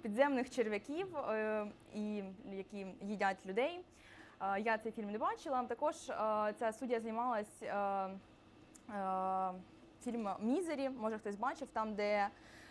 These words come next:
е, про письменника, знятий по, е, книзі, е, Кінга. Е, там ці, коли вона йому ламає ноги, ну, в общем, це робила оця компанія. Е, і, е, Роберт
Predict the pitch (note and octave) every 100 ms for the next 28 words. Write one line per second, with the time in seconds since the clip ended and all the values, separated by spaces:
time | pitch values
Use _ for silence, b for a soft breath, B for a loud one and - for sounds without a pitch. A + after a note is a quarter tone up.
0 | B - G3 - A3+ G#3 C#4 F#4+ E4 C4+
1 | A#3 A3 - - G#3+ G#3 G3+ G3 G#3 G#3
2 | G#3 G3+ G3 - - G3+ G3 G3+ A3 A3
3 | G3 G3+ G3 F#3+ F#3+ G3+ - - - -
4 | F#3+ F#3 C#4 G4 D#4 C#4+ D4 B B B
5 | B - G3 F#3+ F#3+ G3 G#3 G3 F#3+ -
6 | - - - - - - - G#3+ G#3 B3
7 | A3+ G#3+ G#3+ G#3 G3+ G#3 A3 G#3+ G3 C#4
8 | F#4 C4 G#4 C#4 A#3 G#3+ C4+ C4+ G#3 G#3
9 | A#3+ A3 G3+ A3 G#3 G3+ F3 D#3+ D#3 -
10 | B B B B - G#3+ G#3+ G#3+ - -
11 | E4 F4+ G#4 G4+ B D#4+ B B C4 A3
12 | G#3+ G#3+ G#3 C4+ E4